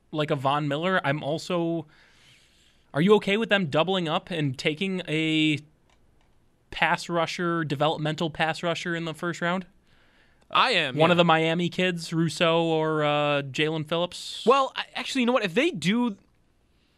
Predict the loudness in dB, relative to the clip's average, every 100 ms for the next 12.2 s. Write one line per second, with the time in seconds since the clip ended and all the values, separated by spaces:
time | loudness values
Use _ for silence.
0 | _ _ _ _ -8 0 0 2 0 2
1 | 0 -2 -2 0 0 -2 -4 -8 -8 -2
2 | 0 0 -2 -2 0 2 2 2 0 0
3 | 0 0 0 0 0 -2 -4 -10 -10 -10
4 | -12 -10 -4 -4 -2 0 -2 -2 -12 -12
5 | -2 0 2 -2 -8 -14 -4 2 2 2
6 | -6 _ _ _ _ _ _ -20 _ _
7 | 0 4 4 2 0 -4 -6 -10 -4 0
8 | 2 2 2 2 0 2 4 4 2 0
9 | 0 0 0 -2 -2 -4 -8 -12 -10 -10
10 | -10 _ _ _ _ -8 -6 -6 -8 -8
11 | -10 -10 -4 0 2 0 0 -2 0 0
12 | -2